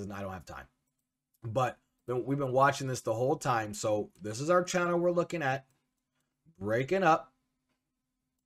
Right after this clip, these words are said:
Okay, this is our channel breaking up. Our target, top target, I still have is fifty-seven thousand. I do not think we're gonna break that overall, but, mm, we'll see, 'cause this is, this is nice.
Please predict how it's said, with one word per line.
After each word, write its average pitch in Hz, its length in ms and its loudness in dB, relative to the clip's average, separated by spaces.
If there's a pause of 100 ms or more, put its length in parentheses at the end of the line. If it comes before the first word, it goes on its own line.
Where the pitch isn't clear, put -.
(440)
Okay, 120 260 0
this 104 180 -10
is 104 80 -6
our 113 120 -2
channel 127 280 -2
breaking 127 440 0
up. 131 220 0
Our 110 160 -4
target, 143 480 2
top - 240 -2
target, 156 280 2
I 135 40 0
still 131 200 -2
have 123 80 0
is 101 80 -8
fifty-seven 139 600 -6
thousand. 113 380 0
I 95 60 -8
do 92 180 -8
not 123 200 -6
think 131 160 -8
we're 135 100 -6
gonna 139 160 -4
break 117 360 -4
that 147 220 0
overall, 131 640 0 (520)
but, 104 420 2 (760)
mm, 233 340 -10
we'll 196 120 0
see, 175 440 -2
'cause 135 260 -4
this 190 260 -2
is, 196 200 -2
this 190 180 -6
is 190 140 -4
nice. 170 480 0